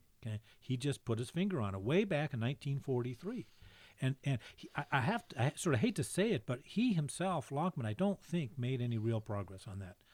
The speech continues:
on the solution. The guy who gave me the solution was indeed Machlup. And it was another one of his great old papers, Why Bother with Methodology? So, so Machlup wrote this wonderful paper in nineteen thirty-six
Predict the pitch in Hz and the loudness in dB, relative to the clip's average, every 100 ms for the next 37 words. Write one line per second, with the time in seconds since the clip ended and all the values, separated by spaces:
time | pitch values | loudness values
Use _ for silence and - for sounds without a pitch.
0 | _ 110 95 - 104 98 92 - - _ | _ -6 -6 -6 -4 -4 -6 -10 -16 _
1 | _ _ - - - - 117 139 170 262 | _ _ -18 -16 -4 0 2 2 2 2
2 | 269 - 127 156 220 170 139 101 - 113 | 0 -2 0 2 2 2 -2 -4 -6 -4
3 | 110 127 127 - 104 123 160 - 175 117 | -2 -2 -4 -10 -10 -6 -4 -2 -4 -2
4 | 107 127 160 240 - - - - _ - | -6 -6 -6 -8 -8 -10 -12 -20 _ -20
5 | - - 151 139 143 180 262 233 131 98 | -12 -6 -2 -2 0 0 2 2 0 0
6 | - - 107 110 101 95 - 95 92 127 | -6 -10 -2 0 0 -4 -4 -8 -6 -6
7 | - 104 110 143 170 175 127 135 139 135 | -4 0 4 4 4 2 2 2 2 0
8 | 117 - 113 107 101 95 87 87 - - | -2 0 0 0 -4 -4 -6 -12 -14 -16
9 | - _ _ - - - - - - - | -20 _ _ -20 -20 -20 -20 -20 -12 0
10 | 147 139 - 156 139 196 240 196 147 147 | 4 4 2 0 2 2 0 -2 0 -2
11 | - 117 139 185 180 175 139 127 113 117 | -2 -2 0 0 -2 -2 -2 -2 0 0
12 | 139 151 131 120 110 104 - 95 - - | -2 -2 -4 -2 -2 -4 -8 -10 -12 -16